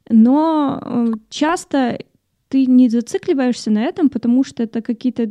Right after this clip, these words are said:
неважные для тебя люди. Но если это вдруг говорил, там, кто-то из твоих друзей, ну вот, допустим, знаете, бывает, шутят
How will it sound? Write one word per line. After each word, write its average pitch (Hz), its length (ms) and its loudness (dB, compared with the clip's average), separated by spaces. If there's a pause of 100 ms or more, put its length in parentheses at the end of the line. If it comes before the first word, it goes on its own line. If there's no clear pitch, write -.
(120)
неважные 240 640 2
для 196 120 -4
тебя 196 240 -6
люди. 190 400 -4 (1600)
Но 233 160 4
если 254 440 2
это 220 340 -4
вдруг 220 340 0
говорил, 220 560 2
там, 202 240 -6
кто-то 220 340 -8
из 202 160 -4
твоих 208 280 -2
друзей, 220 520 0
ну 330 120 -2
вот, 269 100 2
допустим, 247 400 -2
знаете, 330 320 -4
бывает, 233 260 -2
шутят 277 520 0